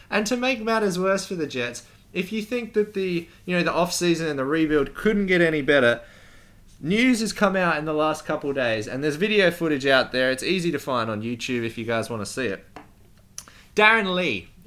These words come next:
who was the first round selection for the Jets last year, he's a linebacker out of Ohio State.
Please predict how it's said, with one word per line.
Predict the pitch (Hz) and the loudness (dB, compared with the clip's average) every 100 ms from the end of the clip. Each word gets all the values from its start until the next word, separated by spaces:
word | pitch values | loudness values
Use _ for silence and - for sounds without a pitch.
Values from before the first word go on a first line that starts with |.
| 127 | -8
who | 160 | -4
was | 151 147 | -2 -4
the | - 151 139 135 | -4 -6 -6 -8
first | - 185 180 | -8 -8 -6
round | 165 160 - | -6 -8 -6
selection | 156 151 147 156 135 | -6 -6 -6 -10 -12
for | - 143 139 | -12 -10 -8
the | |
Jets | 117 131 110 131 | -6 -6 -6 -4
last | 131 127 - | -2 -4 -6
year, | 127 143 | -6 -6
he's | 127 | -8
a | 123 | -6
linebacker | 135 143 139 135 131 | -4 -4 -4 -4 -4
out | 120 | -6
of | 113 | -4
Ohio | 110 123 107 | -4 -2 -4
State. | 104 - 120 107 | -6 -6 -6 -6